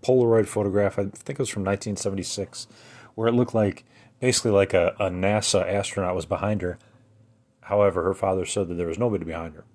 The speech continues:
when he took the film, when he took the picture. And they were only able to see it when they, uh, got the, the film, um, completed. So, what do you think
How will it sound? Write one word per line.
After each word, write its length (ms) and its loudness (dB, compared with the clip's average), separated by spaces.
when 120 -8
he 60 -6
took 200 -8
the 80 -12
film, 400 -6
when 100 -2
he 40 0
took 180 -2
the 60 -6
picture. 400 -6
And 100 -10
they 80 -6
were 120 -4
only 200 0
able 160 -4
to 60 -10
see 180 -6
it 100 -8
when 120 -10
they, 220 -6
uh, 280 -12
got 220 2
the, 120 -10
the 120 -10
film, 480 -2
um, 300 -14
completed. 480 -2
So, 480 0
what 120 -6
do 80 -2
you 60 -4
think 280 -8